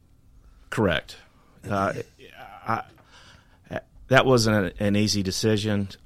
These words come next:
Um, you know, not, not, not going to the, the F C A camp. There, there's a lot of, lot of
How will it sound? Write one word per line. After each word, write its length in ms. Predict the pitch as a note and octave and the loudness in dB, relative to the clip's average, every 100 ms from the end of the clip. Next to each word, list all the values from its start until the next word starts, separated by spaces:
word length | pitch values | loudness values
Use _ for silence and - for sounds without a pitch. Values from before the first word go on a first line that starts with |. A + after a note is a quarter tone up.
| - | -12
Um, 460 | G2 F#2 F#2 F#2+ - - | -6 -4 -4 -6 -10 -10
you 140 | G2 | -6
know, 120 | F#2 F#2 | -4 -2
not, 260 | G2+ G2+ _ - | -2 -4 _ -6
not, 200 | G2 D#2+ _ _ _ - _ - - - _ - - - - _ - - - _ _ | -6 -6 _ _ _ -20 _ -20 -20 -20 _ -20 -20 -20 -20 _ -20 -20 -20 _ _
not 200 | A2+ A2+ | -2 0
going 240 | G#2 G2 F#2+ | 2 2 2
to 120 | G2 | -2
the, 260 | F#2 E2+ E2 | -2 -4 -6
the 200 | F#2+ - | -8 -4
F 160 | G#2 G2 | -4 -4
C 260 | - F#2+ | -2 0
A 120 | F#2+ | 0
camp. 320 | F#2 G2 F#2+ F#2 | 0 0 -2 -2
There, 160 | G#2 | -4
there's 280 | F#2+ G#2 F#2+ | -4 -6 -4
a 60 | F#2+ | -4
lot 220 | F#2+ F2+ | -2 -4
of, 180 | E2+ - | -6 -6
lot 180 | F#2+ F2 | -6 -6
of 140 | F2+ | -8